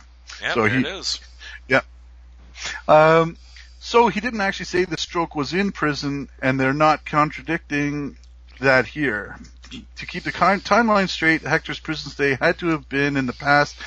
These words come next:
Speaker 2: sometime before he shot Max by Don Eladio's pool, about nineteen ninety.
Speaker 1: Which makes me really
Speaker 2: Yeah.
Speaker 1: happy. I'm glad that I'm wrong about that. I'm, I'm, like, super
Speaker 2: Mm.
Speaker 1: glad I'm wrong, so.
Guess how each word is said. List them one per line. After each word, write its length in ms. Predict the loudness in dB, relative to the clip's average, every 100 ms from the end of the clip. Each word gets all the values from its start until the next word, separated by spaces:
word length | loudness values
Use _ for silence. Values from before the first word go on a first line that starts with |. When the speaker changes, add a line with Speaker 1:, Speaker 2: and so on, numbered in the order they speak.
| -16 -2
Speaker 2:
sometime 440 | 0 4 4 4
before 360 | 0 -2 0 0
he 80 |
shot 420 | -2 0 2 2 0
Max 540 | 0 2 0 -4 -16 -18 -6
by 120 | -4
Don 260 | -2 -4 -4
Eladio's 440 | 0 0 0 -6
pool, 420 | -10 -6 -2 0 0
about 300 | 0 -2 -2
nineteen 360 | -6 -6 -6
ninety. 380 | -2 -2 -2 -8 -8
Speaker 1:
Which 220 | -4 2
makes 200 | 2 2
me 60 | -2
really 380 | 0 4 4
Speaker 2:
Yeah. 140 | 8 8
Speaker 1:
happy. 140 | 8
I'm 120 | 2
glad 320 | 2 6 6 6
that 80 |
I'm 120 | 0 -2
wrong 300 | -6 -6 -8
about 240 | -10 -8
that. 160 | -8 -8
I'm, 100 | -10 -10
I'm, 100 | -8
like, 160 | -6
super 340 | -4 -2 -2 -4
Speaker 2:
Mm. 20 |
Speaker 1:
glad 180 | -4 -6
I'm 100 | -6
wrong, 220 | -12 -14 -14
so. 240 | -12 -12